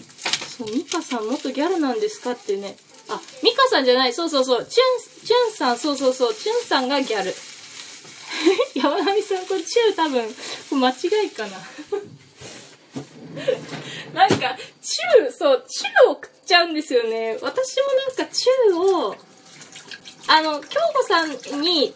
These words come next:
チューはわざとチューするときあるんですけど、京子さんじゃなくて、なんか他の、本当になんか、ちょうどこのチューのマーク、あの、スマホを手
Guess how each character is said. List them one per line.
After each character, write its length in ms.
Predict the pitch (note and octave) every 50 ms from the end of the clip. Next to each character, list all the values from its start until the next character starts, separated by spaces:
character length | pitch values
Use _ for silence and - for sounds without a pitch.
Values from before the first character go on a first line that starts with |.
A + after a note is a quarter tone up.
| - - -
チ 220 | - - D#4 D#4
ュ 60 | D4 C4+
ー 60 | B3+
は 220 | C4 D4+ - D#4+
わ 140 | B3+ A#3+ B3
ざ 140 | A#3+ A#3+ -
と 120 | - - - -
チ 140 | - A#3+
ュ 100 | A#3 G#3+ G#3
ー 40 | G3
す 180 | - - G#3 G3
る 100 | G#3+ G#3
と 100 | - G3
き 140 | G3 - G#3
あ 100 | G#3 G#3
る 100 | G3+ G3
ん 60 | F#3+
で 100 | F#3 F3
す 120 | - -
け 120 | - F#3 F3+
ど、 320 | F#3+ F#3 F3+ F3 F3 - - - - - - - - -
京 120 | - A#4 C5 B4+ -
子 100 | A4+ -
さ 160 | - D4+ B3
ん 60 | A3+
じ 80 | G#3+ G#3
ゃ 60 | G3
な 120 | G3 G#3+ G#3+
く 220 | - - - -
て、 300 | B3+ C4 A#3+ G3+ D#3+ C#3+ - - - - - - - - - - - - - -
な 80 | - D4+
ん 60 | D4+
か 120 | - A#3+ A3
他 340 | - B3 - - E4+ E4+
の、 200 | F4+ F#4+ G#4 G4+
本 240 | G4+ - F#4 G#4 G#4 G4 -
当 100 | - A4
に 180 | G4+ G4+ G4+ G4+
な 120 | G4+ G4+
ん 80 | G4 F#4+
か、 260 | - C4 A3+ F3+ - - _ _ - - - - - - - - - - - - - - - _ -
ち 140 | - - G4+
ょ 20 | B4+
う 40 | B4+ C5 C5 B4+
ど 60 | B4+ - -
こ 140 | - - A#4+
の 200 | A#4 A#4+ A#4+ - - - -
チ 140 | - - - D5 D5+ D5+ B4+
ュ 40 | G4
ー 20 | C#4
の 60 | A#3+
マ 200 | A#3+ A#3+ A#3+ A3+
ー 40 | -
ク、 500 | - - A3+ A3 G#3+ G3+ F3+ - - _ _ _ _ _ _ _ _ _ _ _ _ _ _ _ _ _ _ _ _ - -
あ 100 | - G#4
の、 80 | G#4+ A4
ス 240 | G#4+ - - - F4
マ 100 | G#4 B4+
ホ 200 | B4+ B4+ - B4+
を 260 | B4+ B4+ B4 B4 - -
手 160 | - A#4+ B4+